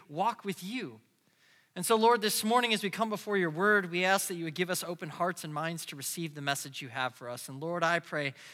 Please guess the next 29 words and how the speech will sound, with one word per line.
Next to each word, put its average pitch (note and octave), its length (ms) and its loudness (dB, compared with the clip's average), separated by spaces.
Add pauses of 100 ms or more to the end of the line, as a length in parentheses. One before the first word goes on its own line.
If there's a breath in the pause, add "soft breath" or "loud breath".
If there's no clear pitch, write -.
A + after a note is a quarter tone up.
that D#3 120 -8
the D3+ 60 -4
words G3 380 0
of F3+ 80 -8
my D#3 180 0
lips F3 360 -2
and D3+ 80 -8
the C#3+ 40 -6
meditation E3 600 -2
of C#3+ 100 -10
my C#3+ 140 -6
heart C3+ 300 -4
would D#3+ 180 -4
be D#3+ 140 -8
pleasing F3 480 -8
in D3+ 100 -8
your C3 160 -8
sight, C3 380 -4
O A#2+ 80 -10
God, C#3 260 0
who C#3 80 -6
is C3+ 160 -6
indeed B2 300 -10
our G#2+ 120 -6
rock A#2+ 400 -4 (380 soft breath)
and A#2+ 80 -8
our A#2+ 120 -4
redeemer. A2+ 580 -8 (560)
Amen. G2+ 460 -14